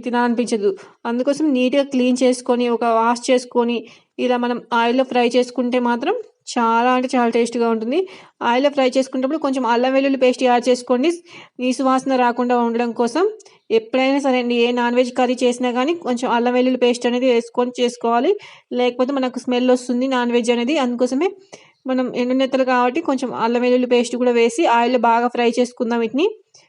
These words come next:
చూసారుగా బాగా కలుపుకొని బాగా ఫ్రై చేసుకోండి ఆయిల్లో. ఇవి ఆయిల్లో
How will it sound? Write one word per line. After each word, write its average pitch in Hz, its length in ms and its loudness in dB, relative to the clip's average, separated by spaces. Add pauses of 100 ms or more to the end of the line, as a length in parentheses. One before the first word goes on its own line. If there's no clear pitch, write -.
(120)
చూసారుగా 262 400 -2
బాగా 240 220 2
కలుపుకొని 254 420 0
బాగా 240 240 2
ఫ్రై 240 220 2
చేసుకోండి 247 540 0
ఆయిల్లో. 233 380 4 (920)
ఇవి 233 300 -6
ఆయిల్లో 233 340 2